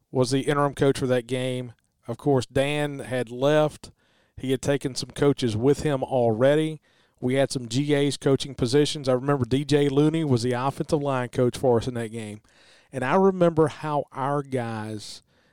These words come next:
just rallied around Greg Knox. Now, that was a bowl game, and they had three or four weeks to kinda get that behind them and kinda buy in.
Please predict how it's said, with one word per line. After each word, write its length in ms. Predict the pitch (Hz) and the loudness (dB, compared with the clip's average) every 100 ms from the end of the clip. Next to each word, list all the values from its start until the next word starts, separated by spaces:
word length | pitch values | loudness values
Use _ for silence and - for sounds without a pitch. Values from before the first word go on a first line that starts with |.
| _ | _
just 240 | 135 135 110 | 0 0 0
rallied 560 | 113 120 131 143 143 | -4 -2 -2 -4 -2
around 480 | 135 120 120 120 120 | 0 0 -2 -4 -10
Greg 320 | 117 120 113 | -6 -6 -6
Knox. 400 | 113 107 95 - | -8 -12 -12 -10
Now, 260 | 147 147 117 | -2 -2 0
that 220 | 135 185 | 2 2
was 100 | 170 | 2
a 80 | 135 | 0
bowl 360 | 113 139 156 151 | 2 4 6 4
game, 360 | 151 156 151 | 0 -4 -4
and 140 | 127 127 | -4 -2
they 140 | 135 | -2
had 260 | 139 131 - | -2 -6 -4
three 240 | 143 151 | -4 -2
or 80 | 143 | 0
four 320 | - 151 135 | 2 4 4
weeks 300 | 143 143 - | 2 0 -4
to 120 | - | -8
kinda 260 | - 135 127 | -4 -6 -4
get 240 | 123 139 | -4 -2
that 220 | 143 127 | -2 -2
behind 540 | 120 107 - 147 147 139 | -4 -8 -4 -2 -2 0
them 220 | 147 135 | 0 0
and 100 | 123 | -4
kinda 220 | 135 123 | -4 -4
buy 380 | 110 120 120 120 | -4 -6 -6 -4
in. 380 | 147 156 151 | -2 -2 -2